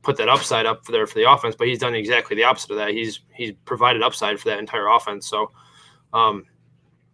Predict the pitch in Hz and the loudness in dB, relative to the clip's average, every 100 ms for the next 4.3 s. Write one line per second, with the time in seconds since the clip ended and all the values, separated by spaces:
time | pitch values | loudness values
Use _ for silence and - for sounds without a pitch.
0 | _ _ _ - _ _ _ _ 139 - | _ _ _ -20 _ _ _ _ -2 2
1 | - 156 165 147 143 131 - 135 131 120 | 4 4 6 6 6 4 -2 0 0 0
2 | 127 117 - 113 - 107 113 110 104 _ | 2 2 0 -4 -6 -6 -6 -6 -12 _
3 | _ _ _ _ _ 131 123 117 110 120 | _ _ _ _ _ -6 -6 -8 -8 -8
4 | - 123 | -6 -6